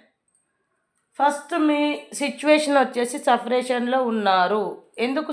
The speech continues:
సఫరేషన్లో ఉన్నారు అంటే మీకు already ఒత్తిడి అనేది ఇప్పుడు ఎవరికైనా కానీ ఒక కష్టం అయితే వస్తుంది.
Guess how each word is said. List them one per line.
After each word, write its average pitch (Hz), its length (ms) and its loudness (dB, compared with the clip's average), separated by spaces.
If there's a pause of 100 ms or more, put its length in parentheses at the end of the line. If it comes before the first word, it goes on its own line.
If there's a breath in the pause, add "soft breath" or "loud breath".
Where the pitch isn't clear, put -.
సఫరేషన్లో 269 600 -2 (100)
ఉన్నారు 240 360 -4 (800)
అంటే 226 260 -2 (680)
మీకు 233 200 -4 (100)
already 233 380 -2 (580 soft breath)
ఒత్తిడి 269 840 -8
అనేది 254 680 -8
ఇప్పుడు 220 340 -8
ఎవరికైనా 240 580 -4
కానీ 240 180 -4
ఒక 262 160 -6
కష్టం 247 480 -4
అయితే 240 180 -4
వస్తుంది. 214 680 -8